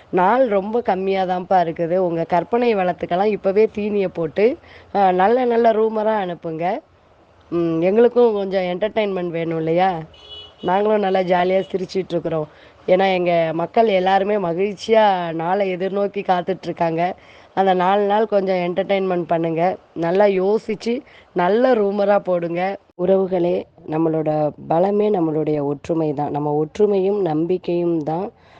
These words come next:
நம்ம நிறுவனத்துக்கு மிகப்பெரிய பலம். ஆம், எம் டிக்கும் உறுப்பினர்களுக்கும் உள்ள ஒரு புரிதல் இருக்கு இல்லைங்களா? அது வந்து நம்ம கம்பெனியை பொறுத்த வரைக்கும் அது வேற லெவல். அபரிமிதமான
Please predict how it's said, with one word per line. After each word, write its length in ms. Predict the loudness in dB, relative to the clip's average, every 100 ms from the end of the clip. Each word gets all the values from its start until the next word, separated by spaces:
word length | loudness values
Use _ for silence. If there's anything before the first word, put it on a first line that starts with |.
| _ -4
நம்ம 240 | -2 -2
நிறுவனத்துக்கு 880 | -2 0 2 2 0 -4 -8 -4 -2
மிகப்பெரிய 640 | -2 -4 -4 -4 -2 -2
பலம். 420 | -2 -2 -2 -6 -14 _ -20 -20 _ _ _
ஆம், 720 | -10 -6 -6 -6 -8 -10 -8
எம் 340 | 0 2 2 2
டிக்கும் 560 | 0 0 2 2 0 -6 -16 -8
உறுப்பினர்களுக்கும் 1160 | -6 -4 -2 -2 0 0 0 0 -2 -2 -2 -2
உள்ள 280 | -2 -2 -2
ஒரு 220 | -2 -4
புரிதல் 540 | 0 2 2 0 0
இருக்கு 280 | -2 -4 -6
இல்லைங்களா? 380 | -6 -4 -4 -4
அது 220 | -4 -4
வந்து 340 | -2 -2 -2 -2
நம்ம 340 | -2 -2 -2
கம்பெனியை 560 | -4 -6 -2 0 0 0
பொறுத்த 360 | -2 -4 -4
வரைக்கும் 380 | -2 -2 -2 -4
அது 180 | -4 -4
வேற 300 | -4 -4 -2
லெவல். 380 | -2 -2 -2 -4 -14 _ _ _ _ _ _ _ _ -4
அபரிமிதமான 800 | 0 2 2 0 0 0 0